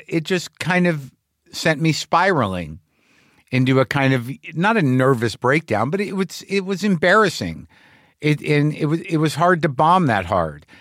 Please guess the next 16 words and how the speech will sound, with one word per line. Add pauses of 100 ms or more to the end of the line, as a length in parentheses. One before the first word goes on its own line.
(320)
Look,
they
made
it (420)
look
good,
but
it,
it,
it
just
felt (880)
like
a
very
public